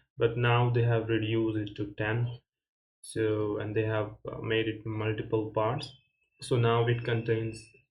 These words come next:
eight parts. Okay, so we will be starting with lesson one, inshallah ta'ala. So this is our first lesson, Ad-Darsul Awwal, lesson one,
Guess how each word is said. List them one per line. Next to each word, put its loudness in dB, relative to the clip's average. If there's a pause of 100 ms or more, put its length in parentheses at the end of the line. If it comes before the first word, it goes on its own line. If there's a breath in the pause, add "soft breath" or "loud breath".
eight -2
parts. -12
Okay, -2
so 0
we 2
will 4
be 0
starting -2
with -2
lesson -6
one, 0
inshallah -6
ta'ala. -2 (1300 loud breath)
So 6
this 4
is 6
our 4
first 0
lesson, 0
Ad-Darsul 0 (200)
Awwal, 0 (320)
lesson 0
one, 0